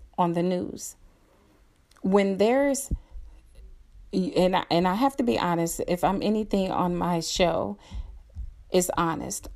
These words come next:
I, I keep it real. I'm not gonna candy coat anything. But my question is, why is it that when there's a little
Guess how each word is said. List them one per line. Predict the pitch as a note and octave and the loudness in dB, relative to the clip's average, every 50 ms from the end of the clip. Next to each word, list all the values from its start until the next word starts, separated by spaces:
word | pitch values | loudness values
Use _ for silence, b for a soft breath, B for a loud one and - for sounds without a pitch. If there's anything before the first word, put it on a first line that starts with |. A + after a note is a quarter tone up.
| - - - - | -20 -18 -8 -2
I, | - D#3+ F3+ E3+ - | 0 2 2 2 2
I | - E3 F3 | 2 0 0
keep | F3 F3 - - F3+ G3 - F3+ | 0 0 2 2 2 2 2 0
it | E3 F3+ | -4 -2
real. | F3+ F3+ F3+ F#3+ G3 F#3+ | 0 2 2 4 4 2
I'm | F#3 - - F3 F3 E3+ | 2 0 -2 -2 0 0
not | E3+ E3 - - | 0 -2 -2 0
gonna | F#3+ F#3+ G3 G3 | -2 -2 -2 0
candy | - B3+ C4+ C#4+ A#3 G#3+ | 0 2 2 2 2 0
coat | - - E3 D#3 D#3 | -2 -2 -2 0 0
anything. | D3+ D3+ E3+ E3+ - F3 E3+ F3 | 0 0 -2 -2 0 -2 0 0
But | F3+ F3+ | 0 0
my | F#3+ F#3+ G3+ | 0 0 -2
question | G#3 - B3 A#3 A#3 A#3+ - - - A#3 A3+ | -2 0 0 0 0 0 -4 -4 -2 -2 0
is, | A3 F#3+ F3 F3+ - G#3 - - B B B B B B B B | 0 -2 -2 -2 -4 -6 -8 -12 B B B B B B B B
why | B E3+ F3+ G3 A3 C4 | B 2 4 4 6 4
is | C#4 C#4 C4 | 4 2 0
it | B3 B3 A#3+ - | -2 -2 0 0
that | G#3 G3 G#3 G3+ G3+ G3+ G#3 - | 0 0 0 -2 -4 -6 -10 -12
when | - F3+ F3+ F#3+ F3+ F#3 F#3 F3+ | -10 -4 -2 0 0 0 0 0
there's | F#3 F#3+ G3+ G#3 G#3 | 0 0 0 0 0
a | A3 | -2
little | G#3+ G#3+ G#3 G#3 G#3 G3+ G3 G3+ | 0 0 2 2 2 0 -2 -4